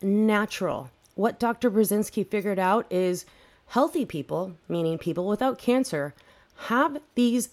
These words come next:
peptides in their urine and their blood, while people with cancer are lacking those peptides.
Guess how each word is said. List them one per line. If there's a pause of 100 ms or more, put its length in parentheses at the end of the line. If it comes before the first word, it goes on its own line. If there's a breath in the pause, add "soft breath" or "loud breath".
(100)
peptides
in
their
urine
and
their
blood, (400 soft breath)
while
people
with
cancer (160)
are
lacking
those
peptides.